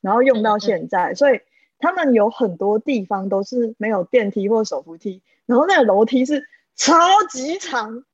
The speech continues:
Speaker 1: 然后尤其去欧洲，
Speaker 2: Oh my God。
Speaker 1: 你带的那个行李就是很重，然后完全没有那种什么手扶梯或电梯哦，
Speaker 2: 嗯。
Speaker 1: 你就要自己扛着那种二十公斤的行李，然后这样哒哒哒哒哒跑上去，然后跑到上面，你可能要先休息个五分钟才能继续走那种。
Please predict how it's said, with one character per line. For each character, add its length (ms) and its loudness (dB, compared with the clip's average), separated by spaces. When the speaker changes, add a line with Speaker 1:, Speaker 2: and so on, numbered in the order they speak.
Speaker 1:
然 260 -6
后 60 -4
尤 280 -2
其 80 -8
去 100 -8
欧 80 -6
洲， 0 -
Speaker 2:
Oh 160 -2
my 60 -6
God。 80 -10
Speaker 1:
你 180 -10
带 160 -4
的 180 0
那 100 -10
个 100 -8
行 240 -12
李 80 -8
就 100 -6
是 80 -6
很 460 -2
重， 240 -4
然 80 -6
后 100 2
完 200 0
全 200 -2
没 80 -6
有 140 -4
那 120 -12
种 140 -10
什 80 -12
么 140 -14
手 160 -8
扶 140 -8
梯 100 -2
或 60 2
电 180 0
梯 100 -6
哦， 80 -4
Speaker 2:
嗯。 40 -10
Speaker 1:
你 20 -10
就 80 -2
要 80 0
自 160 -4
己 140 -8
扛 320 0
着 120 -8
那 80 -6
种 220 -6
二 160 -2
十 220 -10
公 200 2
斤 80 2
的 80 4
行 140 -8
李， 140 -8
然 120 -4
后 60 -6
这 60 -2
样 100 -2
哒 80 2
哒 160 0
哒 120 0
哒 140 0
哒 280 2
跑 260 -6
上 200 -4
去， 140 -4
然 100 -6
后 80 -2
跑 220 -6
到 100 -4
上 80 -2
面， 160 -6
你 60 -6
可 80 -8
能 100 -10
要 140 -6
先 140 -6
休 160 -6
息 120 -10
个 80 -20
五 120 -20
分 160 -4
钟 160 -2
才 100 -18
能 100 -20
继 140 -20
续 180 -20
走 220 -12
那 100 -12
种。 160 0